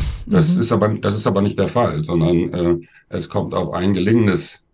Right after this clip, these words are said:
Speaker 1: Selbstverhältnis an, äh, wo immer noch das Ich von dem Selbst, äh, unterschieden, unterschieden bleibt. Und deswegen schätze ich sehr, dass Rogers eben von Kongruenz, von Übereinstimmung spricht und gerade nicht,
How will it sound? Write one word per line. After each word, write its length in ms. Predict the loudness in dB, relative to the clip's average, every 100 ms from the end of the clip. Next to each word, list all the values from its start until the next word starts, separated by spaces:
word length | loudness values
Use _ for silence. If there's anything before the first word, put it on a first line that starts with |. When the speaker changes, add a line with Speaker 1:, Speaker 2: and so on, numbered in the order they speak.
| _
Speaker 1:
Selbstverhältnis 840 | -4 -2 -2 -2 0 0 0 -4 -4
an, 340 | -6 -4 -4 -8 _ _ _ _ -6
äh, 80 |
wo 280 | -4 -2 0
immer 200 | 2 2
noch 180 | 2 0
das 220 | -4 -6
Ich 220 | -6 -8 -6
von 180 | -4 0
dem 160 | 0
Selbst, 540 | 0 0 -4 -6 -10 -6
äh, 240 | -4 -4
unterschieden, 960 | -4 -6 -2 -2 -2 -2 -2 0 -2 -2
unterschieden 460 | -2 0 2 2 2
bleibt. 240 | 2 0
Und 100 | 0
deswegen 320 | 0 0 -4
schätze 320 | -2 -2 -4
ich 120 | -8 -6
sehr, 260 | 0 0
dass 220 | 0 -2 -4
Rogers 320 | -2 -2 -2
eben 160 | -4
von 220 | -2 -4 -2
Kongruenz, 680 | -2 0 0 2 2 0
von 180 | -6 -8
Übereinstimmung 800 | -4 -4 -2 -2 -2 -2 0 0
spricht 480 | -2 -2 -2 -2 -10 -20 _ _ -8
und 160 | -4
gerade 280 | -2 0 2
nicht, 460 | 4 2 0 -10